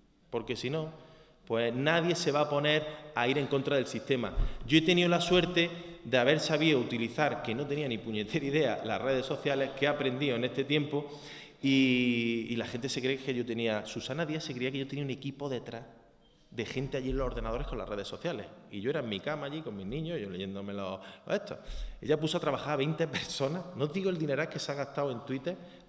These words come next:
para intentar amputarme, ¿no? Y para que veáis que realmente,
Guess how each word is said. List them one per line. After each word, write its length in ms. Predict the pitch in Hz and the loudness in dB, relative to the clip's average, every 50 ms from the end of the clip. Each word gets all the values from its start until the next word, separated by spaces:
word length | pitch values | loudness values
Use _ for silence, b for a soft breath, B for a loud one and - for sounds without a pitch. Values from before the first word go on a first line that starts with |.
| B | B
para 120 | - 120 120 | 0 0 0
intentar 380 | 117 107 113 107 101 123 127 | 0 0 -2 -2 -2 0 0
amputarme, 540 | 151 165 - 117 110 104 139 - 135 117 107 | 0 0 -2 -2 0 2 2 2 2 0 -2
¿no? 140 | 110 139 170 B B B B B B | -2 -4 -4 B B B B B B
Y 80 | B 101 | B 2
para 140 | - 120 117 | 6 6 8
que 80 | - | 8
veáis 180 | 110 123 143 - | 8 6 6 6
que 100 | - 170 | 4 4
realmente, 540 | 160 160 165 160 165 165 160 - 185 185 | 6 6 6 6 4 4 4 4 4 4